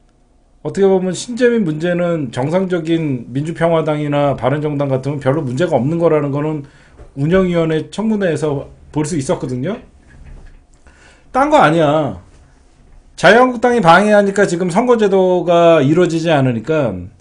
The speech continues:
얘네들은 선거제도, 신재민 청문회를 내주면서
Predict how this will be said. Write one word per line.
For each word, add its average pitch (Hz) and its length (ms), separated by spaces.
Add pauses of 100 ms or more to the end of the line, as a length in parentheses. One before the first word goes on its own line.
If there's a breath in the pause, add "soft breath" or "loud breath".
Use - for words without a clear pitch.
(380 soft breath)
얘네들은 233 440
선거제도, 262 800
신재민 269 720
청문회를 220 1300
내주면서 190 1080